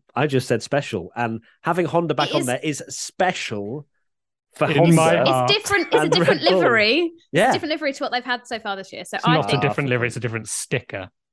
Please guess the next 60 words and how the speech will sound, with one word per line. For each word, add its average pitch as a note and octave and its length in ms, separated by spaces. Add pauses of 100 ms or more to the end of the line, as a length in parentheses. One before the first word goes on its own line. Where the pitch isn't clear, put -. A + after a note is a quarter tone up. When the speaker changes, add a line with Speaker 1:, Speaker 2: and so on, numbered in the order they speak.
(320)
Speaker 1:
Yeah, A3+ 280 (100)
which A#2+ 180
is B2+ 80
a D3 40
Speaker 2:
But C#3+ 40
Speaker 1:
different C#3 240
Speaker 2:
it F3+ 60
Speaker 1:
livery. C3+ 160
Speaker 2:
affects - 240
the F#4+ 100
livery. F4 540
<laughs> G4+ 80
Speaker 1:
Yeah. G3+ 260 (260)
Thank E3+ 220
you D#3+ 60
very, D#3+ 180
thank A#3+ 300
you. G3+ 80
Katie's A#3 320
Speaker 2:
I G#3+ 80
Speaker 1:
on C4+ 40
Speaker 2:
think, - 20
Speaker 1:
my - 80
Speaker 2:
I G3+ 140 (120)
Speaker 1:
side. F#3+ 80
Speaker 2:
think - 100
Speaker 3:
But F3+ 80
then F#3+ 140
Speaker 2:
half F#3+ 80
Speaker 3:
I'm G3 60
Speaker 2:
a - 40
Speaker 3:
gonna F3+ 140
Speaker 2:
point. - 100
Speaker 3:
say D3+ 420
a - 120
special - 380
livery B2+ 240
for - 120
McLaren A#2+ 400
next A2 220
week A#2 100
Speaker 1:
Katie, - 60
Speaker 3:
because - 160
Speaker 1:
I've - 20
Speaker 3:
they A#2 60
have A#2 100
a B2 60
Speaker 1:
got A#2 40
Speaker 3:
new A#2 60
Speaker 1:
you. A#2 60
I've - 20
Speaker 3:
sticker - 280
Speaker 1:
got B2 80
Speaker 3:
on A2 40
the A2 60
Speaker 1:
you G2+ 60
on F#2 40
Speaker 3:
car A#2+ 80
Speaker 1:
your A2+ 80
Speaker 3:
every A2+ 80